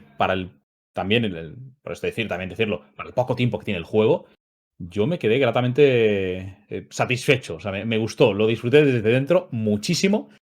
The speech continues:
y después lo he visto un poco desde fuera también, y lo he estado disfrutando.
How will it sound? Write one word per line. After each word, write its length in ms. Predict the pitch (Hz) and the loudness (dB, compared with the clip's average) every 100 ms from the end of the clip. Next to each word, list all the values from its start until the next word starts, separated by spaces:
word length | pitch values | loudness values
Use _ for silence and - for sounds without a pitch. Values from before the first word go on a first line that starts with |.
| _ | _
y 60 | - | 6
después 200 | 202 214 | 8 8
lo 60 | 240 | 6
he 40 | |
visto 140 | 214 | 4
un 80 | 233 | 4
poco 200 | 202 196 | 6 8
desde 180 | 156 127 | 6 6
fuera 240 | 127 147 | 4 4
también, 440 | 123 107 123 196 - | 4 2 0 -2 -4
y 80 | 113 | -2
lo 100 | 107 | -2
he 20 | |
estado 220 | 104 113 | 0 0
disfrutando. 540 | 95 - 82 73 73 | -2 -6 -10 -12 -14